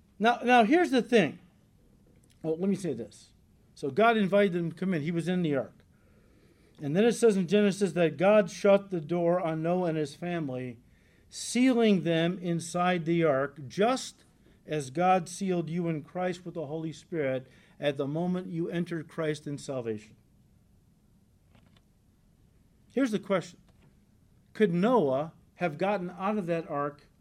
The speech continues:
even if he had wanted to? I mean, who sealed him in the ark? God did.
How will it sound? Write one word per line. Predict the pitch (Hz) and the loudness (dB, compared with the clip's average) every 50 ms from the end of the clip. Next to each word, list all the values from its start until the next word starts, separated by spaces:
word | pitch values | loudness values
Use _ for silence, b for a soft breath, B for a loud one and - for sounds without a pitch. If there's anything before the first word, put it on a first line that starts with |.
| _ _ _ _ _ _ _ _ | _ _ _ _ _ _ _ _
even | - 208 214 202 208 196 | 0 2 2 2 2 -2
if | 170 - | -2 -4
he | - 165 | -4 -4
had | 151 135 | -4 -2
wanted | 139 147 151 151 143 123 110 - | -2 -4 -4 -4 -4 -6 -8 -10
to? | - - | -12 -12
I | - _ _ _ _ _ _ _ _ _ _ _ _ _ _ _ _ _ _ _ _ _ _ _ _ _ _ _ _ _ _ _ _ _ _ _ _ _ _ _ _ | -12 _ _ _ _ _ _ _ _ _ _ _ _ _ _ _ _ _ _ _ _ _ _ _ _ _ _ _ _ _ _ _ _ _ _ _ _ _ _ _ _
mean, | 160 165 190 | 0 2 4
who | 247 | 4
sealed | 240 240 285 262 240 208 202 | 2 2 2 2 4 4 2
him | 202 | 2
in | 202 190 | 0 0
the | 190 190 | 0 -2
ark? | 185 135 - - - _ _ _ _ _ _ _ _ _ _ _ _ _ _ _ _ _ _ | -4 -6 -8 -12 -18 _ _ _ _ _ _ _ _ _ _ _ _ _ _ _ _ _ _
God | - 302 269 - - | -6 -4 -4 -4 -6
did. | - - | -10 -20